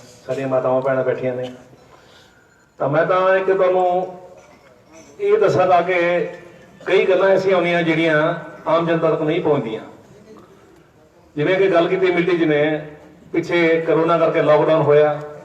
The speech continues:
ਸਾਰੇ ਕਾਰੋਬਾਰ ਬੰਦ ਹੋ ਗਏ, ਕਰਫਿਊ ਲੱਗ ਗਿਆ। ਅਜਿਹੇ ਸਮੇਂ ਦੇ ਵਿੱਚ ਐਮ ਐਲ ਏ ਸਾਹਿਬ ਨੇ ਮੀਟਿੰਗ ਬੁਲਾਈ,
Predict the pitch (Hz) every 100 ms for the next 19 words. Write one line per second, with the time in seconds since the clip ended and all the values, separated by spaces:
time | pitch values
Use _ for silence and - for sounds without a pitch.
0 | - - - - _ - - _ _ _
1 | _ _ _ - - 143 165 156 160 156
2 | 151 151 147 147 147 147 147 151 147 135
3 | 131 127 - - - - - - - -
4 | - - - - 151 147 185 170 180 190
5 | 175 170 170 170 156 143 147 170 165 151
6 | 151 156 156 151 151 151 131 131 131